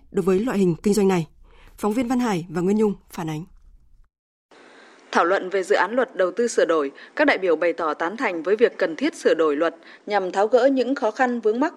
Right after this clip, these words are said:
Speaker 2: trong quá trình thực thi pháp luật, cắt giảm thủ tục hành chính, cải thiện môi trường đầu tư kinh doanh, nâng cao chất lượng đầu tư, đảm bảo quyền tự do, bình đẳng của các chủ thể thuộc các thành phần kinh tế trong hoạt động đầu tư kinh doanh.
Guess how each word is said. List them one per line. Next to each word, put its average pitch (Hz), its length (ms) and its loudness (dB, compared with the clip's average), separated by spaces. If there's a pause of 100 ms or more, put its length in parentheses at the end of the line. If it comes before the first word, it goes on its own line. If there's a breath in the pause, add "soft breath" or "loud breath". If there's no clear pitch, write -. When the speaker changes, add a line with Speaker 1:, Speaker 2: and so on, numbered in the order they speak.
Speaker 2:
trong 240 220 -4
quá 208 160 0
trình 185 260 -8
thực - 160 -14
thi 240 140 -2
pháp - 160 -6
luật, 214 180 2 (400 loud breath)
cắt 339 140 0
giảm 180 280 2
thủ 165 120 -8
tục 180 180 -2
hành 175 140 -4
chính, 190 260 -2 (280 loud breath)
cải 190 160 2
thiện 196 260 0
môi 262 120 2
trường 208 260 0
đầu 170 140 2
tư 233 160 2
kinh 233 180 -4
doanh, 226 240 2 (360 soft breath)
nâng 269 180 0
cao 269 160 0
chất 302 160 -6
lượng 196 220 2
đầu 175 180 0
tư, 240 200 0 (280 soft breath)
đảm 170 220 0
bảo 160 200 2
quyền 180 320 0
tự 160 160 -4
do, 233 280 -2
bình 165 200 -8
đẳng 156 300 -2
của 156 120 -6
các 277 180 -2
chủ 165 160 -6
thể 151 280 -2 (260 loud breath)
thuộc 196 180 0
các 320 140 0
thành 196 140 0
phần 175 200 -4
kinh 226 180 -6
tế 208 320 4
trong 214 240 -6
hoạt 196 160 -10
động 160 240 -2
đầu 165 120 0
tư 208 140 -2
kinh 208 180 -10
doanh. 208 200 0